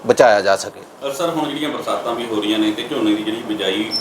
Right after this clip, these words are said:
Speaker 2: ਅ, ਸ਼ੁਰੂ ਹੋਈ ਹੋਈ ਆ, ਕਿਸ ਤਰ੍ਹਾਂ ਕਿਸਾਨ ਵੀਰਾਂ ਨੂੰ ਅਪੀਲ ਕਰੋਗੇ ਕਿ ਧਰਤੀ ਹੇਠਲਾ ਪਾਣੀ ਛੱਡ ਕੇ ਜਾਂ ਫਿਰ ਜਿਹੜਾ ਨਹਿਰੀ ਪਾਣੀ ਉੱਥੇ ਪਹੁੰਚ ਚੁੱਕਿਆ ਵੀ ਉਹਨਾਂ ਦੀ ਵਰਤੋਂ?
Speaker 1: ਦੇਖੋ, ਕਿਸਾਨ ਵੀਰਾਂ ਨੂੰ ਜਿੱਥੋਂ ਤੱਕ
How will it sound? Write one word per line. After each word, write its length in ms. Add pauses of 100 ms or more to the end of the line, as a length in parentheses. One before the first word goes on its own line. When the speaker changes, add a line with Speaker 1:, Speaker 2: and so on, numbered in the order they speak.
(480)
Speaker 2:
ਅ, 40
ਸ਼ੁਰੂ 200
ਹੋਈ 200
ਹੋਈ 220
ਆ, 80
ਕਿਸ 200
ਤਰ੍ਹਾਂ 280
ਕਿਸਾਨ 380
ਵੀਰਾਂ 200
ਨੂੰ 140
ਅਪੀਲ 240
ਕਰੋਗੇ 260
ਕਿ 120
ਧਰਤੀ 380
ਹੇਠਲਾ 220
ਪਾਣੀ 240
ਛੱਡ 140
ਕੇ 120
ਜਾਂ 140
ਫਿਰ 140
ਜਿਹੜਾ 180
ਨਹਿਰੀ 220
ਪਾਣੀ 300
ਉੱਥੇ 120
ਪਹੁੰਚ 260
ਚੁੱਕਿਆ 240
ਵੀ 140
ਉਹਨਾਂ 180
ਦੀ 100
ਵਰਤੋਂ? 280 (200)
Speaker 1:
ਦੇਖੋ, 440 (540)
ਕਿਸਾਨ 400
ਵੀਰਾਂ 300
ਨੂੰ 420 (120)
ਜਿੱਥੋਂ 320
ਤੱਕ 300